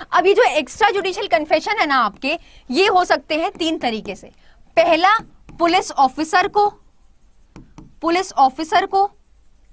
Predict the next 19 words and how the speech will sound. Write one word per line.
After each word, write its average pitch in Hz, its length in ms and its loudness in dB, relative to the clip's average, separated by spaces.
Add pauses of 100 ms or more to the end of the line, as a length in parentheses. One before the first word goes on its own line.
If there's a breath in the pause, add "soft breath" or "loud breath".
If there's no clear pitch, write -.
(140)
दूसरा 381 500 0 (120)
पुलिस 349 320 0
कस्टडी 320 560 -2
में, 381 260 -4 (1400)
पुलिस 330 280 -2
कस्टडी 302 540 -2
में, 381 220 -8 (460)
और 330 160 2
तीसरा 339 680 0
किसी 359 260 2
भी 403 80 6
पर्सन 262 400 0
को, - 220 -14 (580)
any 320 200 0
person 233 320 -2
to 240 200 -10
any 269 220 -2 (500)
person। 208 280 -4 (1600)
क्लियर? 415 260 2